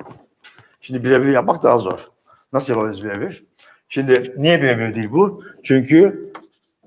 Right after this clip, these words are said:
aynı elemanlar iki elemana, a-, e, iki farklı eleman aynı elemana gidebiliyor, değil mi? Üç tanesi de gidebiliyor, değil mi? O zaman birebir değil. Bu imgeden buradan bir eleman alalım.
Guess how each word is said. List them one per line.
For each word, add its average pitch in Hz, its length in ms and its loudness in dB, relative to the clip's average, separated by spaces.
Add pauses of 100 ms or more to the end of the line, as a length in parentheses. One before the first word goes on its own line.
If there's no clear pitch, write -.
(400)
aynı 147 220 4
elemanlar 123 720 2 (420)
iki - 220 2
elemana, 127 480 2
a-, 131 180 -6
e, 127 260 -10
iki 139 300 -12
farklı 135 260 -4
eleman 123 300 -2 (420)
aynı 139 220 0
elemana 120 280 0
gidebiliyor, 127 380 -2
değil 175 100 0
mi? 110 220 -6 (380)
Üç 151 140 -4
tanesi 139 260 0
de 139 80 -2
gidebiliyor, 98 400 -6
değil 147 140 -4
mi? 110 160 -6
O 120 100 -10
zaman 120 260 -4 (280)
birebir 117 340 -8
değil. 113 300 -12 (1900)
Bu 147 100 6
imgeden 151 560 4
buradan 143 240 4
bir 143 100 2
eleman 135 300 4
alalım. 110 420 0